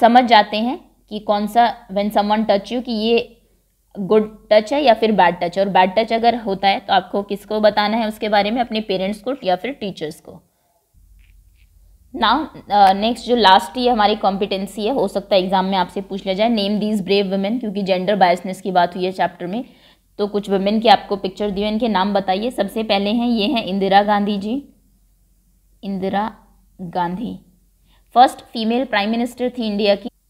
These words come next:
and she was daughter of, अ, पंडित जवाहरलाल नेहरू, इनको आप जानते होंगे, फर्स्ट प्राइम मिनिस्टर थे इंडिया के,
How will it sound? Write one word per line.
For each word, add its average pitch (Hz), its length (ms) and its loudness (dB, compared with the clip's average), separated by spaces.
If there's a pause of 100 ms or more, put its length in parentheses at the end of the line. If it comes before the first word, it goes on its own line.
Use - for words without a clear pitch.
(340)
and 202 180 -4
she 233 160 -2
was 247 220 6
daughter 202 400 6
of, 226 360 4
अ, 196 360 4
पंडित 214 560 0 (140)
जवाहरलाल 202 640 6
नेहरू, 190 300 -4
इनको 190 200 -2
आप 202 140 4
जानते 185 340 -2
होंगे, 214 160 -4
फर्स्ट 202 300 -2
प्राइम 202 200 -2
मिनिस्टर 196 440 -4
थे 190 60 -6
इंडिया 190 220 -2
के, 262 200 -8